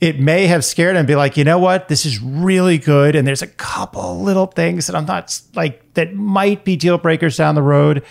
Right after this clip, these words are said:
And I'm not even gonna risk tying myself down right now because I have all these options at my fingertips and I'm really having fun. And you know what?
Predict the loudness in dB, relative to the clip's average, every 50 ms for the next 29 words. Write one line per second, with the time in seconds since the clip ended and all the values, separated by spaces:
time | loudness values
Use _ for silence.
0 | -20 -20 -20 -10 -4 -2 0 2 2 2 2 2 2 0 0 0 0 0 2 0
1 | 0 2 2 2 2 2 0 -2 -4 -8 -10 -10 -6 -2 -2 0 0 0 0 0
2 | 0 0 0 0 -2 -2 -2 -2 -2 0 0 0 0 0 0 -2 -2 -4 -4 -4
3 | -4 -2 -2 -2 -2 -2 -4 -8 -14 -10 -6 -2 0 0 0 0 0 -2 -2 -2
4 | -6 -6 -2 0 2 2 2 2 2 2 0 0 0 0 0 0 -2 -4 -6 -6
5 | -6 -4 -4 -6 -4 -4 -2 -4 -4 -2 -2 0 0 0 -2 -2 -2 -2 -2 -2
6 | -2 -4 -4 -2 -2 -2 0 2 2 4 4 2 2 0 0 -2 -4 -4 -4 -2
7 | -2 -2 0 0 0 -2 -4 -4 -10 -20 -20 -20 -10 -6 -2 0 2 2 2 4
8 | 4 4 4 4 2 2 0 -2 -4 -14